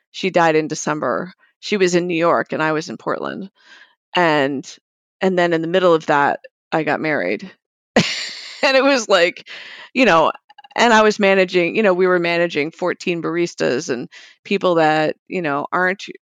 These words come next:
and it's nothing like running a financial planning firm. And my firm is just me and my assistant of seventeen years. Like, we've been together seventeen years. We know what we're doing. And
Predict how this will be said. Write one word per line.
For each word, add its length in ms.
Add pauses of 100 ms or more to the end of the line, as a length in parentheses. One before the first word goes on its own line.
(360)
and 180
it's 200
nothing 300
like 260
running 240
a 60
financial 480
planning 340
firm. 240
And 100
my 140
firm 240
is 200
just 260
me 120
and 100
my 100
assistant 500
of 120
seventeen 580
years. 220
Like, 160
we've 140
been 140
together 260
seventeen 420
years. 200
We 100
know 160
what 120
we're 100
doing. 300 (760)
And 440